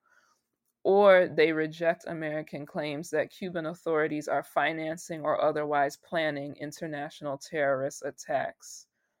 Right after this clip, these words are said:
Um, Rep-, Representative Gregory Meeks,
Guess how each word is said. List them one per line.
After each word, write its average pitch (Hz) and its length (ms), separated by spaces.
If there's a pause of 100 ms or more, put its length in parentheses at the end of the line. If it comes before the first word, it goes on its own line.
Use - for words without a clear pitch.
(1400)
Um, 151 480 (400)
Rep-, 165 380
Representative 175 880
Gregory 165 460
Meeks, 160 640